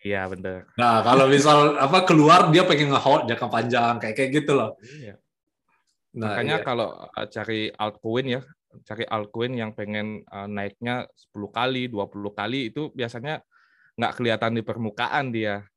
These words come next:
Speaker 1: Kita cari di, eh, blockchain-nya, eh, yang baru bertumbuh, yang kelihatan akan ke depan akan gede, kita invest di sana biar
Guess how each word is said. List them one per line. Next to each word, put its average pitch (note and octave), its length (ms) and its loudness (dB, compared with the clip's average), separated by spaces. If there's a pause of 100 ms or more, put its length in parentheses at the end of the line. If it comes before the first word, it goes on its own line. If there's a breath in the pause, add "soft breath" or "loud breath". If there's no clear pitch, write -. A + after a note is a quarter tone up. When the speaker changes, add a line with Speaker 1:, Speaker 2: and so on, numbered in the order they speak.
(460)
Speaker 1:
Kita B2 240 -8
cari A2 320 -6
di, A2 240 -2
eh, G2+ 400 -4
blockchain-nya, A2+ 1120 -6
eh, G2 320 -16
yang G2 160 -10
baru G2+ 240 -8
bertumbuh, A#2 720 -4 (480)
yang G#2+ 240 -8
kelihatan G#2+ 480 -4
akan G#2+ 240 -6
ke - 80 -8
depan A2 320 -6
akan G#2+ 160 -6
gede, B2+ 640 -6 (560 soft breath)
kita - 240 -6
invest A2 320 -8
di G2+ 80 -12
sana A#2 240 -6
biar G#2+ 240 -4